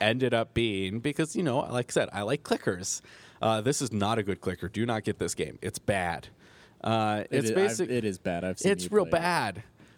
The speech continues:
Speaker 1: Uh, and basically, it's, uh, scantily clad anime women, um, that you click on.
Speaker 2: And they make sounds.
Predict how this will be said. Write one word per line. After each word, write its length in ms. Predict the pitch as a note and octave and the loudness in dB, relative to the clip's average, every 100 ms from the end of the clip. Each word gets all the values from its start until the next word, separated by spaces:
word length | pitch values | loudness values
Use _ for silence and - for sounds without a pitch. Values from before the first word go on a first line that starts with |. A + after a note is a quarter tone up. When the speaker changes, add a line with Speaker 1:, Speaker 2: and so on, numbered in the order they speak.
| - | -8
Speaker 1:
Uh, 60 | - C#3 C3+ C3 A#2+ D#2+ | 0 2 2 2 0 -2
and 100 | C3 | 2
basically, 520 | E3 E3 E3 E3 D3+ | 2 2 0 2 4
it's, 380 | G#2+ C3 B2+ - | 2 2 2 2
uh, 400 | C3+ B2 A2+ A2 G#2+ - - - - - | 4 4 2 0 -4 -14 -20 -20 -20 -14
scantily 580 | - D3 F3 F3 E3+ D#3 | 2 4 4 4 0 -2
clad 720 | - D#3 - C#3 B2+ A#2+ - _ | 2 4 4 4 2 -2 -8 _
anime 420 | C#3 D#3 D3 B2+ | 0 2 2 0
women, 480 | A2+ A2 G#2+ G#2 G#2 - _ - - - - _ | 2 0 0 -2 -4 -8 _ -20 -20 -20 -20 _
um, 600 | - A2+ G#2+ G2+ G2+ F#2+ - - _ _ _ _ _ _ | 0 2 2 0 -2 -6 -10 -18 _ _ _ _ _ _
that 320 | B2 A2+ C3+ | -4 0 2
you 140 | B2+ C3+ | 2 0
click 320 | - E3+ - | 2 2 4
on. 360 | A#2 G2 F2+ F2 - - | 2 2 -2 -8 -12 -6
Speaker 2:
And 160 | A2+ | -4
they 80 | G#2 | -2
make 260 | G#2 G#2 - | -2 -2 -4
sounds. 420 | G2 D#2 E2 | -6 -6 -8